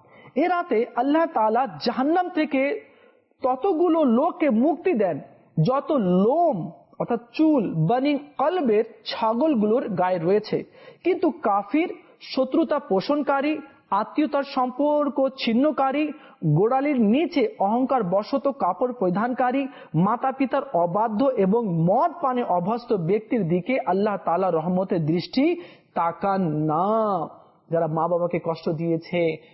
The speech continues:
মা বাবার হক আদায় করছে না, তাদের প্রতি আল্লাহ তাআলা এ রাতে রহমতের দৃষ্টি দেয় না। যারা মদ পানে বিভোর রয়েছে, যারা এই অভ্যাসকে ত্যাগ করছে না, তাদের উপরে আল্লাহ তাআলা রহমতের দৃষ্টি দেয় না।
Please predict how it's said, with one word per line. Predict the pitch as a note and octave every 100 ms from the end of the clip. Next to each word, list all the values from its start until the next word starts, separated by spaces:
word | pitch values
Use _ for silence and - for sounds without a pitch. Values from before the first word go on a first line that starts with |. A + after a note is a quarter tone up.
| _
মা | D#3+ E3+
বাবার | E3 E3 E3
হক | C#3+ F3 - D#3
আদায় | D#3+ D#3+
করছে | F3+ F3 - F3+
না, | F3
তাদের | E3+ D#3 E3
প্রতি | E3 E3+ F#3+
আল্লাহ | D#3 E3 F3+
তাআলা | F3 D#3 F3 -
এ | E3+ F#3
রাতে | D#3 G3
রহমতের | E3+ C#3+ E3+ E3+ D3+
দৃষ্টি | D3 C#3+ D3+
দেয় | C#3 B2
না। | A#2+ A2+ - - -
যারা | G#3 A3
মদ | C#3+ C3+ F3+ C4 C4+ - -
পানে | F#3 G3+ G#3 G#3+ F#3+ - - _ E3+ C#3
বিভোর | G3 E3+ F#3+ F#3
রয়েছে, | D#3+ E3+ E3 - D3+ D#3 D#3+
যারা | - D#3 D#3+
এই | E3 F3 - _ _ _ D#3+
অভ্যাসকে | E3 D3 G#3+ G#3 -
ত্যাগ | D#3+ - B3 A3 -
করছে | F#3 F3 - G3
না, | D#3 C#3+ - - -
তাদের | E3+ G3 A3+
উপরে | G#3+ G3+
আল্লাহ | F3 F#3+
তাআলা | F#3 E3+ D3+
রহমতের | E3+ F3+ F3 D3+
দৃষ্টি | E3 E3 A#3 - C#3+
দেয় | D#3 D#3+
না। | D#3